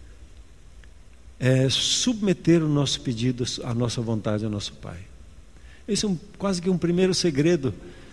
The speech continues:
uma primeira chave para uma oração atendida. É submeter os seus desejos, as suas vontades ao seu Pai Celeste. É perguntar: "Ó Pai: Eu quero isso, mas e daí?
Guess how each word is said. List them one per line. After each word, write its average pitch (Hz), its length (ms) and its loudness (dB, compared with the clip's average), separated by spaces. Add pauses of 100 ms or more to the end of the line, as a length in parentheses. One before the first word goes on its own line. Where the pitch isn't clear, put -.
(280)
uma 147 160 4
primeira 156 400 6
chave 156 460 0
para 135 160 0
uma 135 180 2
oração 120 600 -2
atendida. 98 600 -4 (1040)
É 131 80 2
submeter 196 680 4
os 165 100 0
seus 160 240 2
desejos, 135 640 2
as 127 100 -2
suas 175 260 2
vontades 131 520 0
ao 143 60 -2
seu 135 200 -2
Pai 127 200 -2
Celeste. 98 600 -8 (680)
É - 40 -18
perguntar: 170 400 2
"Ó 147 120 2
Pai: 127 260 2
Eu 165 160 4
quero 233 340 0
isso, - 460 0 (520)
mas 180 180 4
e 190 40 -4
daí? 170 280 4